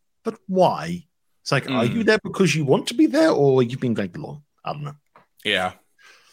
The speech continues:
Speaker 2: Or it's, it's
Speaker 1: Mine's
Speaker 2: about fomo, the fear of missing out.
Speaker 1: It reminds me of when I went to the United Kingdom Championship in Blackpool for W W E.
Speaker 2: Mm.
Speaker 1: And it's like the first night, I think me, me and, and my partner at the time, um,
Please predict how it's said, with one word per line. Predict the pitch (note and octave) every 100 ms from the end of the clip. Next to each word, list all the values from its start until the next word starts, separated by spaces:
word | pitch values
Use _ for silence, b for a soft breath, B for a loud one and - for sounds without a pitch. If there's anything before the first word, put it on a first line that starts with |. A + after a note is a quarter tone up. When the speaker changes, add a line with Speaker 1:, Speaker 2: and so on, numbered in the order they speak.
| b _ _ -
Speaker 2:
Or | D3+
it's, |
it's | D3+
Speaker 1:
Mine's | F3+ A#3
Speaker 2:
about | A#3 D#3
fomo, | - E3 B2+ G2+
the | A2
fear | - G3+
of | D#3+
missing | C#3+ - G2+
out. | F2+ - - -
Speaker 1:
It | G#3
reminds | G#3 G3+ G#3 A3+ F3+
me | F#3+ F3
of | D#3 D3 D3 -
when | D#3
I | D3
went | D3+ D3
to |
the | D3+
United | D3+ D3+ C#3+
Kingdom | D#3 C#3+ A#2+
Championship | G#2 G#2+ A2+ G#2 - G2 - -
in | G#2+
Blackpool | B2+ A#2 - G#2
for | G#2
W | G#2+ G2+
W | G2+ G2+
E. | G#2+ F2+ E2+ -
Speaker 2:
Mm. | D3 A#2+ G2 F#2
Speaker 1:
And | A2+ A#2
it's | A#2
like | C3+ C3+
the |
first | C#3 D#3+ D#3 D3
night, | C3
I | A#2+
think | B2+ B2
me, | C3+ B2 A#2+ B2 -
me | C3 A#2+ A#2+ A#2 A#2
and, | - A2 G#2+ G#2
and | G#2+ G#2
my |
partner | G#2 A#2 G2+
at | G2+
the | G#2
time, | A2+ G#2+ B B B -
um, | G#2+ G#2 G#2+ -